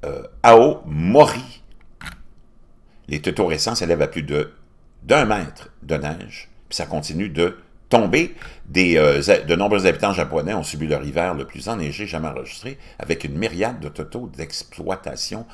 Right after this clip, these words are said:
forestière au nord de six mètres. Wow !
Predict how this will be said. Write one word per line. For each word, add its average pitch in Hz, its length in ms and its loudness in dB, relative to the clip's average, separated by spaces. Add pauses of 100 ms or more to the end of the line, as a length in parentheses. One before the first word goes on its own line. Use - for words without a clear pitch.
(120)
forestière 92 580 -6
au 71 80 -6
nord 98 240 -6
de 85 180 -4 (280)
six - 560 2
mètres. - 600 -6 (180)
Wow ! 104 240 4